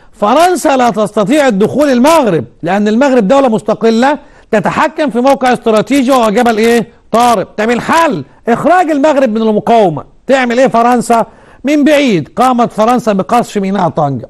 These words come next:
ضربت ميناء طنجة من البحر هدته. إذا المغرب هنا اتعورت بسبب المساعدة لمين؟ للجزائر. طب النتيجة؟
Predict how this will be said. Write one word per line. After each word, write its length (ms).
ضربت 360
ميناء 200
طنجة 300
من 100
البحر 460
هدته. 380
إذا 160
المغرب 480
هنا 160
اتعورت 480
بسبب 340
المساعدة 480
لمين؟ 400
للجزائر. 800
طب 140
النتيجة؟ 680